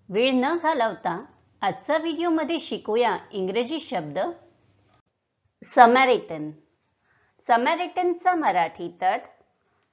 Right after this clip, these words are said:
परोपकारी माणूस, समेरियाचा रहिवासी किंवा दुर्बल व्यक्तींना मदत करणाऱ्या संघटनेचा सदस्य होता है।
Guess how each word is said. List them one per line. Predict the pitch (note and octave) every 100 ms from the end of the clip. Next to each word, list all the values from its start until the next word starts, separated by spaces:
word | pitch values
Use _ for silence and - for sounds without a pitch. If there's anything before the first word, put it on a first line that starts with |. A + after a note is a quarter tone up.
| _
परोपकारी | A3 G#3 A3+ A3+ A#3 G3 F#3+ G3+
माणूस, | F3+ E3+ F3+ C4 - _ _ _ _ _ _ _ -
समेरियाचा | B3+ B3 D4+ E4+ F4 E4+ E4 F4+ E4
रहिवासी | A3 E3 E3 F3 - G3+ F4 - _ _ _ -
किंवा | F#3+ F#3+ B3+ - - _ _ _ -
दुर्बल | A3 A3+ C#4 F4+
व्यक्तींना | D#4 C4 - G3+ F3+ A3 - _ _ _
मदत | G3+ A3 A#3+ B3 A#3+
करणाऱ्या | A3 G#3+ G#3+ B3+ D#4 G#3
संघटनेचा | - F#3+ F#3 F#3+ G3 G3+ G3+ C#4 D#4+ - _ _ _ -
सदस्य | A3 G#3+ C#4+ - G#4 G#4
होता | A3+ G#3 C#4 D#4 C4
है। | F3